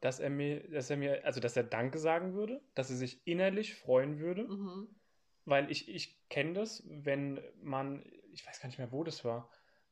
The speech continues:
Speaker 1: da bin ich auf der Straße irgendwie einfach ganz en-, ganz normal entlang gegangen und da sagt einer, „Ey, geiles Hemd.“ Und das hat einfach, das, mein Tag war, war geil. Ich hab mich
Speaker 2: Ja,
Speaker 1: richtig gut
Speaker 2: ist
Speaker 1: gefühlt.
Speaker 2: so, ist so.
Speaker 1: Wie gesagt,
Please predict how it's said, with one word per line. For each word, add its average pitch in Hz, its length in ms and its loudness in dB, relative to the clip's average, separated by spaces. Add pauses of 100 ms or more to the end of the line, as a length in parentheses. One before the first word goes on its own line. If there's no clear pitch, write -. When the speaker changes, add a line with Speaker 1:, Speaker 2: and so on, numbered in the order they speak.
(240)
Speaker 1:
da 123 100 2
bin 135 120 0
ich 139 120 -6
auf 131 100 -6
der 120 80 -4
Straße 127 500 -4
irgendwie 175 580 -6
einfach 135 360 -4 (320)
ganz 139 240 -2
en-, 135 480 -10
ganz 131 200 -6
normal 127 200 -2
entlang 123 280 -4
gegangen 160 300 -8 (520)
und 139 120 2
da 123 80 4
sagt 131 280 0
einer, 143 300 0
„Ey, 123 140 -2
geiles 127 360 2
Hemd.“ 175 260 -2 (680)
Und 131 300 -2
das 120 140 -4
hat 120 120 -2
einfach, 117 240 -4
das, 113 140 -6 (120)
mein 113 160 0
Tag 120 220 -2
war, 120 440 4 (240)
war 113 120 4
geil. 160 340 2 (380)
Ich 131 100 0
hab 131 60 4
mich 127 120 2
Speaker 2:
Ja, - 0 -
Speaker 1:
richtig 254 160 2
gut 262 160 2
Speaker 2:
ist - 0 -
Speaker 1:
gefühlt. 247 300 2
Speaker 2:
so, 190 200 -2
ist 254 320 -10
so. 170 320 -12 (1300)
Speaker 1:
Wie 156 120 -4
gesagt, 151 360 2